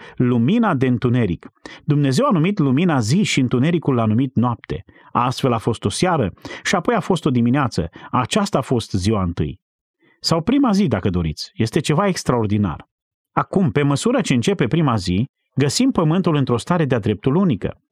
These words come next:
Trei expresii sunt folosite pentru a-l descrie. „Era pustiu și gol”, „peste fața adâncului de ape era întuneric”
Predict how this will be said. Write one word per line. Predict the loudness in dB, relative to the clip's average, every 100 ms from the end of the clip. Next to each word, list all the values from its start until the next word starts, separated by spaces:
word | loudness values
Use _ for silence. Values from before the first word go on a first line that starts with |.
| _ _ _ -20 -20 _
Trei | -2 0 2 0
expresii | -2 -2 -2 0 0
sunt | 0 0
folosite | 2 0 0 -2
pentru | 0 0 0
a-l | 0
descrie. | 0 0 0 0 -4 -12 _ _ _
„Era | -2 0 0
pustiu | -2 0 -2
și | 0 0
gol”, | 0 0 0 -4 _ _ _ _
„peste | -4 0 -2
fața | 0 -2 0
adâncului | 0 0 0
de | 0
ape | 0 0
era | 0 0
întuneric” | -2 0 0 0 -2